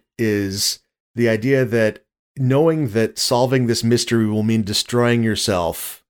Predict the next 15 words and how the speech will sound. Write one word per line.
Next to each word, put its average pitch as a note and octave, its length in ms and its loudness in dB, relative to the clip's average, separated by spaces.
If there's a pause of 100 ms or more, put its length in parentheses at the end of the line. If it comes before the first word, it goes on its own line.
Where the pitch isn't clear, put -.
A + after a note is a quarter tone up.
(160)
and A#2 160 0
doing A#2+ 260 2
it G2+ 100 0
anyway. E2 680 -2 (800)
That's B2+ 260 -2
the, C3 160 2
that's C3+ 240 -2
the D3 120 2
draw A2 520 0
of, F2 680 -6
of A#2 220 0
seeking C3+ 360 0
Mister A2+ 260 0
Eden's G2 360 -4
name. G2+ 400 0